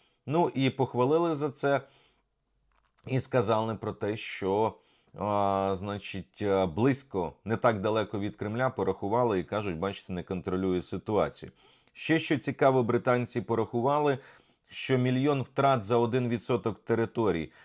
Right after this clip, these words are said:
Уряд Британії вис-, випустив звіт про катастрофічні втрати росіян на полі бою. Хоча Путін і його уряд продовжують розповідати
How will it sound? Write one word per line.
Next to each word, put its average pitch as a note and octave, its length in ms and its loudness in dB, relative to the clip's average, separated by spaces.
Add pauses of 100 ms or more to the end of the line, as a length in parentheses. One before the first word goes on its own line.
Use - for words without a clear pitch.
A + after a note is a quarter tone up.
(120)
Уряд B2+ 300 4
Британії C3 720 0 (120)
вис-, A2+ 380 -2
випустив C3 540 0
звіт A#2 380 -2
про G#2+ 160 0
катастрофічні A2+ 840 -4
втрати A2+ 380 0
росіян A2 520 -2
на G#2+ 100 -4
полі G#2+ 280 -2
бою. F2+ 400 0 (340)
Хоча A#2 340 2
Путін B2+ 500 -2
і A2 120 -2
його A#2 220 2
уряд A#2+ 460 2
продовжують A2 600 2
розповідати A2+ 800 0